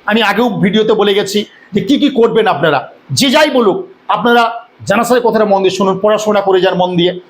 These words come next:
আর দিনের বেলা বেশি করে পড়াশোনা করবেন, দিনের বেলা পরীক্ষাতে অভ্যাস করবেন, রাত্রিবেলা পরীক্ষা দেবেন না। রাত্রে পরীক্ষা দিয়ে হলে দিনের বেলা পরীক্ষা, এত সহজ ব্যাপারটা কিন্তু নয়, মনে রাখবেন এটা। আমাদের দিন তৈরি করা হয়েছে কাজের জন্য,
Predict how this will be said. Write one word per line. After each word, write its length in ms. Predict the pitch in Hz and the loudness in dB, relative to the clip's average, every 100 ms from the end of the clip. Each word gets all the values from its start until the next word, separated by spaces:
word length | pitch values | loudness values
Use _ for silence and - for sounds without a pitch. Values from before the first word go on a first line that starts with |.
| - | -6
আর 100 | 196 - | -4 0
দিনের 240 | 240 262 | 2 4
বেলা 140 | 254 | 2
বেশি 180 | 233 202 | 2 0
করে 120 | 196 | 0
পড়াশোনা 340 | 185 175 156 156 | 2 0 0 -2
করবেন, 300 | 147 131 123 - _ - | -2 -2 -6 -8 _ -4
দিনের 240 | 160 233 233 | 0 2 2
বেলা 140 | 226 | 2
পরীক্ষাতে 380 | 214 190 196 175 | 2 -2 -2 -2
অভ্যাস 260 | 156 170 - | 0 -2 -2
করবেন, 280 | 165 151 131 - - | 0 0 -4 -10 -4
রাত্রিবেলা 440 | 202 208 254 226 | -2 -2 0 0
পরীক্ষা 320 | 214 190 190 | 2 0 -2
দেবেন 240 | 165 160 151 | -2 0 0
না। 180 | 143 143 - | -2 -4 -6
রাত্রে 300 | - 202 - | -2 -2 -2
পরীক্ষা 360 | 240 214 214 214 | 0 0 0 -2
দিয়ে 160 | 208 175 | 0 0
হলে 200 | 185 196 | 0 0
দিনের 180 | 196 | 0
বেলা 100 | 202 | 0
পরীক্ষা, 560 | 185 185 180 175 175 - - | 2 0 0 -2 -2 -4 -4
এত 180 | 185 | -2
সহজ 320 | 202 - 196 190 | -2 0 0 2
ব্যাপারটা 360 | 175 170 - | 0 0 -2
কিন্তু 280 | 165 160 139 | -2 -2 0
নয়, 220 | 147 135 117 - - | 2 0 -2 -10 -2
মনে 140 | 175 | 2
রাখবেন 300 | 170 151 - | 2 0 0
এটা। 300 | 139 139 117 - _ - | 0 -2 -6 -8 _ -8
আমাদের 300 | 165 190 185 | -2 0 0
দিন 220 | 185 208 | 2 2
তৈরি 180 | 190 190 | 2 0
করা 200 | 196 196 | 2 2
হয়েছে 220 | 185 180 | 2 0
কাজের 320 | 185 185 190 156 | -2 0 -2 0
জন্য, 440 | 185 180 170 170 | -2 0 -2 -4